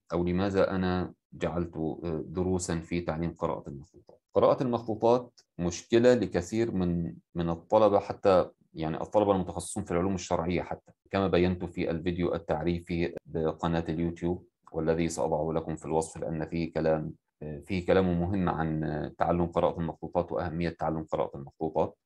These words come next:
فكما قلت لكم، كثير من طلبة الكليات الشرعية تحديدًا عندهم مشكلة، بل ليس الطلبة بل الأساتذة أيضًا والدكاترة عندهم مشكلة في قراءة المخطوطات. طيب،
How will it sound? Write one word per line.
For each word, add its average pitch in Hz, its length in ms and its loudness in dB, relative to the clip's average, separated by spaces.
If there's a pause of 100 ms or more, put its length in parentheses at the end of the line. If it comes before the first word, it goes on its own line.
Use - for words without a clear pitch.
(140)
فكما 87 760 4
قلت 123 280 -4
لكم، 123 480 0 (160)
كثير 120 300 0
من 90 180 -2
طلبة 87 500 2
الكليات 87 500 0
الشرعية 82 640 -2 (220)
تحديدًا 107 600 0
عندهم 104 560 -2
مشكلة، 101 520 -2 (220)
بل 85 180 2
ليس 101 300 4
الطلبة 90 440 2
بل 85 100 2
الأساتذة 92 640 0
أيضًا 85 300 0
والدكاترة 87 680 -2 (380)
عندهم 107 460 0
مشكلة 107 440 0
في 98 160 -4
قراءة 87 420 -2
المخطوطات. 71 540 -12 (260)
طيب، 76 260 -2